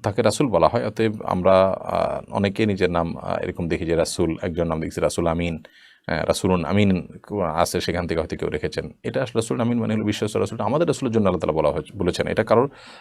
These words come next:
নাম হতে পারে না, কারোর উপাধি অন্য কারোর নাম হয় না। আজানের সময় স্ত্রী সহবাস করা যায় আছে কিনা আপনার মূল প্রশ্ন। প্রশ্ন উত্তর হলো যে আজানের সময় স্ত্রী সহবাস করা নাজায়েজ বা নিষিদ্ধ কোনো বিষয় নয়, কোরআন হাদিসে কোথাও এটাকে নিষেধ করা হয়নি। এমডি মুখলিসুর রহমান লিখেছেন, মুরগির ভুঁড়ি খাওয়া যায় আছে কিনা?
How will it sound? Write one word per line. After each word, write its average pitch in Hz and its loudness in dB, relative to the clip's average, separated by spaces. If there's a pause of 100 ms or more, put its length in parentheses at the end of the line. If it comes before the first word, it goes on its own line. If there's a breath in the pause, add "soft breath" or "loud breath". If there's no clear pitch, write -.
(140)
নাম 107 6
হতে 104 2
পারে 82 4
না, 76 -2
কারোর 80 2
উপাধি 98 0
অন্য 87 0
কারোর 76 -4
নাম 82 2
হয় 69 -6
না। - -16 (580 loud breath)
আজানের 127 8
সময় 143 0
স্ত্রী 123 -4
সহবাস 127 0
করা 120 4
যায় 107 6
আছে 101 0
কিনা 110 0
আপনার 98 2
মূল 87 0
প্রশ্ন। 143 0
প্রশ্ন 107 -2
উত্তর 107 -2
হলো 107 0
যে 95 0 (460)
আজানের 90 2
সময় 123 -2
স্ত্রী 104 -8
সহবাস 87 -2
করা 107 -2
নাজায়েজ 85 -2
বা - -4
নিষিদ্ধ 110 -4
কোনো 90 -4
বিষয় 78 -8
নয়, 95 4 (500 loud breath)
কোরআন 107 6
হাদিসে 98 4
কোথাও 95 2
এটাকে 90 0
নিষেধ 90 -2
করা 78 0
হয়নি। 76 0 (800 loud breath)
এমডি 113 4
মুখলিসুর 110 4
রহমান 139 8
লিখেছেন, 120 2
মুরগির 113 6
ভুঁড়ি 117 4
খাওয়া 95 8
যায় 80 4
আছে - -6
কিনা? - -6